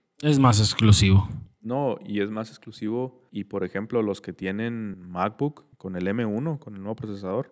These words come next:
Speaker 2: dicen que es una maravilla el procesador porque está súper optimizado para su software. O sea, está casado, como ellos hacen todo, todo. Porque con Android tú compras, no es libre, ¿verdad? O sea,
Speaker 1: ¿Cuál?
Speaker 2: para decir, "Ah, yo quiero tener Android en mi teléfono", y adquieres el,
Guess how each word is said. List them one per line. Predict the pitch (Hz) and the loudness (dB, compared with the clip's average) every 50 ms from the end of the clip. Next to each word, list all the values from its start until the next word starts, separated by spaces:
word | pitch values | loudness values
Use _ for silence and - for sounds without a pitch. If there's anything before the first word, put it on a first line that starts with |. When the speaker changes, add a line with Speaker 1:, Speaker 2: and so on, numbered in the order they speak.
| _ _ | _ _
Speaker 2:
dicen | - 95 95 | -16 -16 -14
que | - - 90 90 85 85 87 87 | -12 -10 -10 -8 -8 -8 -10 -12
es | 87 | -14
una | - 101 | -16 -16
maravilla | 98 92 87 85 82 92 98 | -14 -12 -10 -10 -10 -10 -12
el | 95 | -12
procesador | 95 92 90 95 - | -10 -10 -10 -8 -8
porque | - 104 98 - | -8 -8 -8 -8
está | 87 - - - 90 95 - _ _ _ _ _ | -12 -12 -8 -8 -8 -8 -10 _ _ _ _ _
súper | _ - - 107 - 107 101 | _ -8 -8 -4 -2 0 0
optimizado | 98 92 - - 95 92 90 - 90 92 95 107 107 - | 0 -2 -4 -8 -8 -8 -6 -4 -2 0 0 0 -2 -4
para | - 95 90 87 | -4 -4 -4 -4
su | - - 87 | -8 -12 -16
software. | 85 - - 95 107 110 - 104 - - _ _ | -16 -10 -6 -6 -6 -6 -6 -12 -12 -14 _ _
O | 104 | -20
sea, | 104 - 98 98 95 95 - | -16 -10 -8 -8 -8 -8 -10
está | 101 98 - - 95 95 | -12 -14 -14 -12 -14 -12
casado, | - 98 95 - - 101 101 101 101 | -10 -10 -10 -8 -6 -6 -6 -6 -6
como | - - 101 98 | -10 -14 -16 -14
ellos | 101 104 101 | -12 -10 -10
hacen | 110 107 120 120 113 113 | -10 -10 -10 -12 -12 -14
todo, | 110 - 113 110 113 113 110 | -12 -8 -6 -6 -6 -6 -8
todo. | - 110 110 123 135 _ _ _ | -8 -8 -8 -8 -10 _ _ _
Porque | - - - 110 | -18 -16 -14 -10
con | - 107 101 104 | -8 -6 -4 -4
Android | 113 123 135 147 156 160 156 _ _ _ _ _ _ _ | -4 -2 -2 -2 -2 -2 -4 _ _ _ _ _ _ _
tú | - 113 | -6 -4
compras, | - - 123 120 120 - - 123 123 123 117 113 101 95 90 - - - - 180 | -2 -2 -4 -4 -2 -2 0 2 2 2 2 0 0 -2 -4 -6 -8 -10 -10 -12
no | 185 180 | -10 -10
es | |
libre, | 151 120 107 110 120 | -8 -8 -8 -6 -8
¿verdad? | 120 113 113 123 139 _ _ _ | -8 -8 -10 -12 -14 _ _ _
O | _ | _
sea, | - 107 | -4 0
Speaker 1:
¿Cuál? | 123 123 95 82 - - | 2 2 2 0 -4 -6
Speaker 2:
para | 117 107 101 | -4 -2 -2
decir, | 98 95 90 - 104 101 | -2 -2 -2 -2 -2 -2
"Ah, | 127 165 165 | 0 0 -2
yo | 139 135 | -2 -4
quiero | - 147 151 147 | -2 -4 -4 -2
tener | 143 120 113 113 | -4 -4 -4 -2
Android | 120 120 123 131 139 135 | -4 -4 -6 -8 -10 -10
en | 131 117 | -10 -10
mi | 110 104 | -12 -10
teléfono", | - - 113 147 160 - 190 190 196 - | -6 -4 -4 -4 -4 -6 -8 -10 -12 -12
y | - - - | -16 -16 -12
adquieres | - 95 90 _ - 104 101 98 117 117 | -12 -12 -12 _ -6 -4 -4 -4 -4 -4
el, | 120 101 | -6 -6